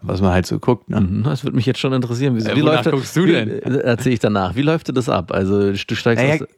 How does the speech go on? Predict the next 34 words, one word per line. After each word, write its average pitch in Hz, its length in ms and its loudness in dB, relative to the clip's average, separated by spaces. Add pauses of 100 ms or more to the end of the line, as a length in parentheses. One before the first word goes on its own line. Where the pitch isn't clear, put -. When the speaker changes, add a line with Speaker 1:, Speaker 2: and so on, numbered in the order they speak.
(480)
Speaker 1:
ich - 200 -4
Speaker 2:
du 131 100 0
bist 165 140 0
ja 147 60 4
im 120 100 2
Fahrrad 87 240 0
unterwegs. 87 520 -4 (320)
Speaker 1:
Ja, 110 200 2
genau. 101 420 0
Speaker 2:
Mhm. 110 320 -2 (160)
Also 101 240 2
riskierst - 580 -2
du 139 220 2
aufgrund 117 340 0
deiner 113 160 2
Notgeilheit 117 540 0
regelmäßig 110 760 -2
Unfälle 160 580 0
oder 120 360 2
ist 127 100 -2
es 107 40 -6
Speaker 1:
Warum 107 100 -6
Speaker 2:
soweit 107 160 2
noch 98 60 0
Speaker 1:
soll 98 100 2
ich 98 40 0
Speaker 2:
nicht? 95 100 -2
Speaker 1:
da 101 60 0
Unfälle, 101 380 0
wenn 98 100 2
man 101 100 2
sich 101 160 -4
anguckt? 143 500 -2
Speaker 2:
Naja, 85 420 -10